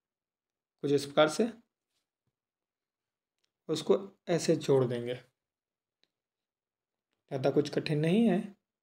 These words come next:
यहाँ पे हल्की सी सिलवट्टे बना देंगे,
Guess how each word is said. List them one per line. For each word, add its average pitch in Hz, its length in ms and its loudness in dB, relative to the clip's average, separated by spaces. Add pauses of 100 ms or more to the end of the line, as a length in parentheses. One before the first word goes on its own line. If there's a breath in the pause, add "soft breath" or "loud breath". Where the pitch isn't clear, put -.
(800)
यहाँ 170 240 4
पे 220 100 2
हल्की 185 300 4
सी 180 140 2
सिलवट्टे 147 600 4
बना 143 220 2
देंगे, 139 360 -4